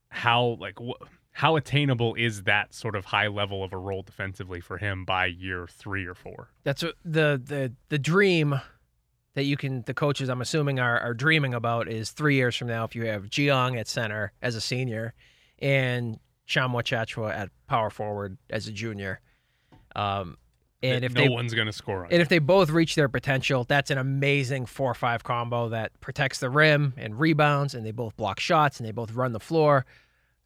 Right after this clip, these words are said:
Speaker 2: And you can see it. Like, you can see the outline of why the coaches want them and how they can develop them and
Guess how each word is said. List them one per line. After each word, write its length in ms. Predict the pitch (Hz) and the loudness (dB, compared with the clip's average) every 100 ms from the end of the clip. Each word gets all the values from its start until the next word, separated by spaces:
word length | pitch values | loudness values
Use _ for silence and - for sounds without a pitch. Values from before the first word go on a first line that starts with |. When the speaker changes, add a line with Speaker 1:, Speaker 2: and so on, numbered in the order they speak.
| _ _ - | _ _ -2
Speaker 2:
And 380 | 143 135 131 | 2 2 2
you 100 | 131 | 0
can 140 | 151 127 | 0 0
see 320 | - 190 135 | 2 2 2
it. 100 | - | 0
Like, 160 | 117 151 | -6 -2
you 80 | |
can 120 | 143 139 | -2 -2
see 200 | 160 147 | 0 2
the 140 | 139 | 4
outline 400 | 135 131 123 123 | 2 2 2 2
of 140 | 107 | -2
why 180 | 127 131 | 0 0
the 80 | 120 | 0
coaches 380 | - 127 120 110 | -2 -4 -4 -6
want 260 | 120 117 | -4 -4
them 240 | 113 120 113 | -2 -4 -4
and 100 | 104 | -2
how 220 | 120 131 | 0 2
they 120 | 120 | 0
can 160 | 113 117 | -2 -6
develop 360 | 113 110 110 | -4 -4 -6
them 180 | - 117 | -6 -6
and 220 | 107 104 | -6 -10